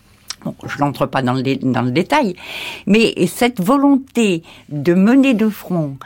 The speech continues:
euh, les deux révolutions scientifiques de, des années dix-neuf cents, je trouve que c'est assez remarquable que, euh, c'est été le souci de De Broglie, qui n'était pas n'importe qui.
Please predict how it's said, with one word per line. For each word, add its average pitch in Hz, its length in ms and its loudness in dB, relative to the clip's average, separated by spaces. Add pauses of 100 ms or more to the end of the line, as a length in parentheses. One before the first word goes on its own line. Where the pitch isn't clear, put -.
(380)
euh, 131 200 -2 (320)
les 139 200 0
deux 143 160 2
révolutions 143 640 0
scientifiques 135 880 -4 (220)
de, 117 420 -4
des 123 300 -2
années 123 220 0
dix-neuf 123 440 -2
cents, 302 300 0 (280)
je - 300 -2
trouve - 320 -2
que 220 180 0
c'est 190 220 -2
assez 185 220 -2
remarquable 202 720 -2 (160)
que, 220 640 2
euh, 143 220 -4 (320)
c'est 208 340 0
été 190 300 -2
le 202 160 0
souci - 560 -4
de 165 140 0
De 139 120 0
Broglie, 170 540 2
qui - 180 -6
n'était 123 280 0
pas - 160 -4
n'importe 120 500 -8
qui. 208 180 -12